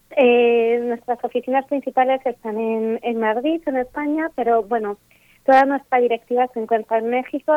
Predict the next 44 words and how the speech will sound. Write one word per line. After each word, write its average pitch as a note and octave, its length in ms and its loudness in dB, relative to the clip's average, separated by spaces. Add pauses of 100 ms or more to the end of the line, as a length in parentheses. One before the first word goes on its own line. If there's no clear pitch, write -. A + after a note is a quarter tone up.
(100)
y B3 120 -2
la G#3+ 120 -2
persona A3+ 360 -6
que A3+ 120 -2
la G#3+ 100 0
fundó, A#3 300 0 (100)
Janet B3 280 2
Lozano A#3+ 360 -2
Clarion, A#3+ 540 0 (340)
es, B3 220 0 (120)
eh, G#3+ 760 0
de A3 80 -4
Monte-, G#3 320 -4
eh, A3+ 420 -4
vamos, A3 260 -2 (120)
es A#3+ 140 -8
de C4+ 160 2
Chihuahua, C4+ 460 2
pero A3+ 180 0
vive A3 180 0
en G#3 80 -6
Monterrey, G3 560 -2 (240)
así A3 240 -8
que A#3 100 0
tenemos A3+ 400 0 (440)
mucha C#4 360 4
relación G#3+ 480 0
con G3+ 180 -4
México. G3+ 480 -4 (840)
Y C#4+ 240 4
bueno, D4+ 240 4
pues, D#4+ 180 2 (140)
eh, B3 340 2
la A#3+ 340 0
editorial B3 600 -2 (100)
salió D4 380 0
con D#4+ 160 -8
el D4+ 100 -4
objetivo D4 640 -2
de C#4+ 80 0
acercar B3+ 420 -2
al B3 80 2
lector B3+ 320 -4
hispanohablante C#4 920 -2